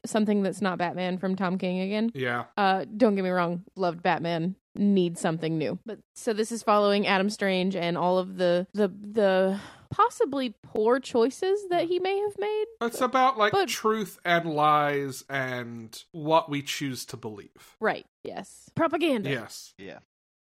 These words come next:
Speaker 2: Um, the, the pitch, and I'll believe it when I see it, is that Shaner is drawing the truth and Gerrits is drawing the lies.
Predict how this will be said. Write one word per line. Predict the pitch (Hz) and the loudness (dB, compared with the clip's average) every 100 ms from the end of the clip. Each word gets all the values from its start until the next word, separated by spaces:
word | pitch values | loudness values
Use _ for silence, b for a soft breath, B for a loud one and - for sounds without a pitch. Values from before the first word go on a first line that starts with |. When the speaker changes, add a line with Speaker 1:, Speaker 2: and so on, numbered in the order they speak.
| - | -2
Speaker 2:
Um, | 156 147 131 135 160 | 2 2 0 -4 -6
the, | 175 175 160 | -2 -2 -2
the | 175 175 | -4 -4
pitch, | - 240 208 - - | 0 2 2 0 -2
and | 175 165 135 - | 2 2 -2 4
I'll | 170 170 | 8 8
believe | 143 147 151 151 135 | 6 0 0 -2 -2
it | - | -6
when | 143 131 | -8 -6
I | 117 | -10
see | - - 151 127 | -12 -10 -8 -8
it, | 135 - | -10 -8
is | 139 127 139 | -6 -6 -6
that | 139 127 127 - | -4 -4 -6 -12
Shaner | - - - 208 208 202 185 | -4 0 4 6 6 6 4
is | 151 | 2
drawing | - 175 160 156 | 2 4 4 2
the | 151 | -2
truth | - - 170 151 139 151 | -2 -2 -2 -2 -6 -4
and | 143 135 | -4 -2
Gerrits | 127 139 143 131 123 | -2 2 2 0 -4
is | 131 - | -6 -4
drawing | 135 123 117 107 | -2 -2 -4 -8
the | 107 | -12
lies. | 101 95 69 - - - | -12 -14 -16 -18 -20 -20